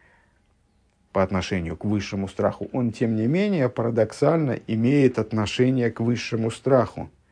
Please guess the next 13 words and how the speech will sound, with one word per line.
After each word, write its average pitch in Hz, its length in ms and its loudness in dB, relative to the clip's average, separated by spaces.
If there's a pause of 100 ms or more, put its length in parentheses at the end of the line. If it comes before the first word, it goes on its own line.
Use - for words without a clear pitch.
(1900)
И 120 120 2
отличается 113 880 4
только, 110 400 4
м, 95 240 -2
по, 95 180 0
по 107 120 -2
существу, 110 520 0
если 127 160 2
я 101 60 4
правильно 104 340 -2
понимаю, 110 480 2
только 110 300 -2
степенью, 104 760 2